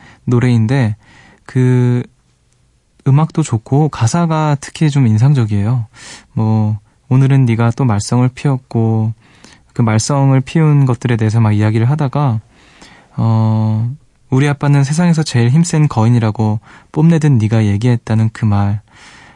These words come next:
골목길에서 이웃집 강아지에게 '오늘 또 네가 왕왕왕 짖었다고,'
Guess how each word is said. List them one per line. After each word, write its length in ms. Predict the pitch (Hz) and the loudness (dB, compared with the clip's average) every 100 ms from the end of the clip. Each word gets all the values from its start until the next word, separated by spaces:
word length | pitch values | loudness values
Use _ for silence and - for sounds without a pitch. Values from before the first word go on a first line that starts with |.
| _ | _
골목길에서 580 | - 135 147 143 135 135 | 0 2 2 0 -2 0
이웃집 400 | 117 123 - - | 0 -2 -4 -8
강아지에게 720 | - 113 117 117 107 110 107 | -2 0 0 0 -2 -2 -2
'오늘 240 | 107 120 | 0 0
또 220 | 131 - 135 | 0 0 0
네가 560 | 101 104 104 104 - - | 0 0 -2 -4 -8 -4
왕왕왕 520 | 110 117 117 113 117 | 0 2 2 2 0
짖었다고,' 720 | - - 113 107 104 104 104 | -4 -8 -4 -4 -2 -2 -4